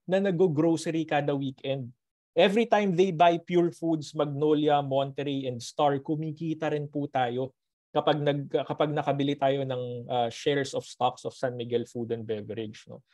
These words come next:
So ito, isa to sa mga sinasabi ko, hindi mo kailangang magtayo ng sari-sari store. Hindi mo kailangang bumili ng franchise, hindi mo kailangang bumili ng, ng,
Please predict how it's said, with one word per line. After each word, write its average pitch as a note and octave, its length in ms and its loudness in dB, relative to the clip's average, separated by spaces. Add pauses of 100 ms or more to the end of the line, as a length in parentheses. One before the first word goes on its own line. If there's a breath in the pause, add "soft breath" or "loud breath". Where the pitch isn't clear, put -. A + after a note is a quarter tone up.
(160)
So G3+ 240 0
ito, B3 320 2
isa B3 240 0
to B3 160 4
sa B3 80 2
mga G#3+ 160 -4
sinasabi E3 560 -2
ko, E3+ 160 2 (320)
hindi G3+ 240 0
mo E4+ 160 -4
kailangang A#3 400 0
magtayo F#3 400 -2
ng E3+ 80 -4
sari-sari D3+ 560 0
store. A2+ 320 -2 (800)
Hindi E3+ 160 2
mo G#3+ 160 4
kailangang G3 320 2
bumili E3 320 2
ng D3+ 80 -4
franchise, C#3 800 0 (240 soft breath)
hindi E3 240 -2
mo F3 80 6
kailangang D3+ 480 4
bumili C#3 640 2
ng, B2 640 -6
ng, B2 240 -4